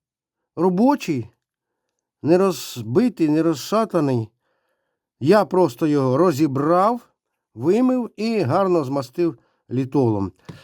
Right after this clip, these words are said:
Як це я зробив? Ну, може, хто захоче відновлювати, то я покажу, друзі. Ці редуктора розбираються. Ну, це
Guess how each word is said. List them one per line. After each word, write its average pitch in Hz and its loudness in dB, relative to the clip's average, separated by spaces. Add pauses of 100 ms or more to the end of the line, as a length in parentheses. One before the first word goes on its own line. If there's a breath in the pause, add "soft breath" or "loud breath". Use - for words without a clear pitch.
(200 loud breath)
Як 214 2
це 214 -4
я 214 0
зробив? 220 -2
Ну, 285 0
може, 262 0
хто 214 -2
захоче 233 0
відновлювати, 180 0
то 180 -2
я 185 0
покажу, 170 -4
друзі. 127 -2 (320 loud breath)
Ці 226 -2
редуктора 214 2
розбираються. 127 0
Ну, 208 -6 (320)
це 123 -2